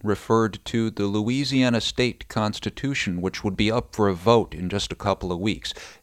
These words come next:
It included black enfranchisement, don't you know? So that was a Democratic paper from New Orleans. Let's cut over to a Republican newspaper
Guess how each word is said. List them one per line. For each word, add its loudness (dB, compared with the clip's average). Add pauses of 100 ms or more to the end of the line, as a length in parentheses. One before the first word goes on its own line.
It 2
included 0
black 4
enfranchisement, 0
don't -4
you -6
know? -8 (1400)
So 0
that 6
was 2
a 6
Democratic 4
paper 0
from 0
New 0
Orleans. 0 (100)
Let's 2
cut 6
over 4
to 2
a 6
Republican 2
newspaper -2